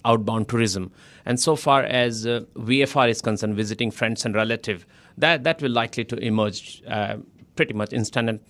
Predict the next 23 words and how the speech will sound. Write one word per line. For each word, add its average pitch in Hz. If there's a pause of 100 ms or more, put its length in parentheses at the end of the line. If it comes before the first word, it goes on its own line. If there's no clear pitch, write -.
(100)
instantaneously. 117 (340)
And 123
so 180
far 165
as 160
business 170
travel 156
is 160
concerned, 143
I 131
mean, 123 (280)
as, 131
as 143
long 160
as, 123
uh, 120 (240)
it, 135
it 135
opens 135
in 127
the 120
truest 127
sense, 151